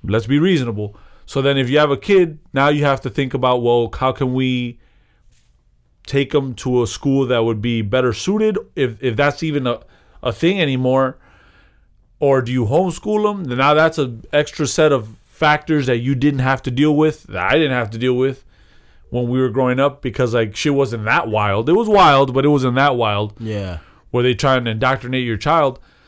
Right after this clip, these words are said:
Speaker 1: Like, and so, yeah, that, that, it kinda relieves me sometimes to think, "Oh,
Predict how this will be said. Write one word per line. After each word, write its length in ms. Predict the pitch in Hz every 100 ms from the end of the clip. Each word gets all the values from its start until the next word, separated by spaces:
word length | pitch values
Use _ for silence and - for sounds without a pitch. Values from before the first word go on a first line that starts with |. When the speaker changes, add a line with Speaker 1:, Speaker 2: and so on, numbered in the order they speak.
| _ -
Speaker 1:
Like, 460 | 135 127 - _ -
and 200 | 135 117
so, 460 | 156 135 123 107 _ _ _ _ _ -
yeah, 320 | 165 247 117
that, 220 | 123 131
that, 320 | 143 143 - _
it 200 | 135 104
kinda 220 | 151 170
relieves 480 | 135 120 139 175 120
me 160 | 123 110
sometimes 560 | - 117 123 113 107
to 80 | -
think, 240 | 104 127
"Oh, 60 | 110